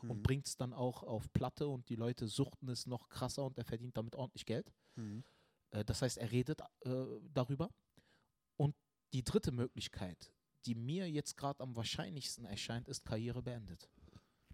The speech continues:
Speaker 2: Also ich bin ganz klar der Meinung, äh, äh,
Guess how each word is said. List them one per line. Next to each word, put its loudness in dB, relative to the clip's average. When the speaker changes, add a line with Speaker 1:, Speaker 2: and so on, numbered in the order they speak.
Speaker 2:
Also 4
ich 0
bin 4
ganz 4
klar 4
der 6
Meinung, 4
äh, 2
äh, 2